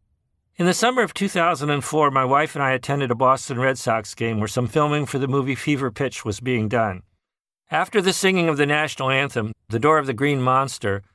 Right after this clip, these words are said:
a thirty-five-foot wall and scoreboard in left field, opened, and a man with a Sox shirt and chinos began a slow, labored walk toward the pitcher's mound. It was Stephen King,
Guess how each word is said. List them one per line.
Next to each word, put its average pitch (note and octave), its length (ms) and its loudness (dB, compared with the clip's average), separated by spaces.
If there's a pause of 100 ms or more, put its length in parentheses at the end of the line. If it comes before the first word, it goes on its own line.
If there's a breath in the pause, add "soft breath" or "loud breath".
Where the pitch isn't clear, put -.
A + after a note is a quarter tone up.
(200)
a B2 80 -2
thirty-five-foot E3 840 0
wall C#3+ 400 2
and C3 140 -2
scoreboard C3 560 0
in A2+ 120 -2
left B2 200 0
field, A#2+ 360 0 (300)
opened, D#3 500 0
and C#3+ 160 -4
a C#3+ 80 0
man D#3 300 2
with C#3+ 160 -4
a B2 60 -2
Sox D#3 360 0
shirt D#3 380 0
and C3+ 140 -4
chinos C3 480 0
began C3 360 -2
a A2+ 60 -2
slow, D#3 640 2 (360)
labored D3+ 440 2
walk C#3 340 2
toward B2+ 220 0
the C3+ 80 -6
pitcher's B2+ 360 -2
mound. G2+ 380 -2 (840)
It F#3+ 100 -2
was E3+ 140 4
Stephen G#3 440 2
King, A2+ 480 -2